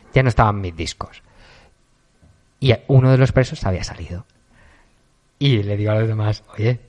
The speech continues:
¿habéis visto dónde están los discos?". Y me dice, me dice uno, "Espera, que vuelvo". <laughs> Primero se asomó, se asomó por una de las ventanas, esto es como muy a la película de Almodóvar,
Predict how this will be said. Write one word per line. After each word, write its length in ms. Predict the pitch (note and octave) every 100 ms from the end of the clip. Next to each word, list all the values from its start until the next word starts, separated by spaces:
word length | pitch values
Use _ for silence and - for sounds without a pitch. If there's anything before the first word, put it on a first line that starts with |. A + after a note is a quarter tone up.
| _ _ _ _ -
¿habéis 400 | G#2+ F#2+ G2+ G2
visto 280 | A#2 -
dónde 140 | F3+ D#3
están 200 | - A2
los 160 | G2+
discos?". 480 | F#2+ A2 - A3 - -
Y 100 | C3
me 100 | G#2+
dice, 500 | G#2+ - G2 F#2+ F2+
me 120 | G2
dice 160 | -
uno, 220 | F#2 F#2 - - _ _ _ _ _
"Espera, 360 | - - - - - _ -
que 80 | A#2
vuelvo". 480 | A#2+ A#2 G2 A2 - - -
<laughs> 880 | D3 - - _ - - F#3+ F#3 D#3
Primero 300 | E3+ E3 A#3
se 100 | A3
asomó, 360 | D3+ A#2+ B2 G#2+
se 60 |
asomó 280 | A2 A2+ B2+
por 140 | D#3+ C#3+
una 180 | C3+
de 60 | C3
las 140 | B2
ventanas, 480 | A2+ G#2+ A#2+ A#2 -
esto 180 | G2+ -
es 40 |
como 200 | - A2
muy 180 | G#2 A2
a 80 | G#2
la 100 | G2
película 240 | G#2 A2
de 60 | G#2
Almodóvar, 400 | G2 F#2 A#2 F2+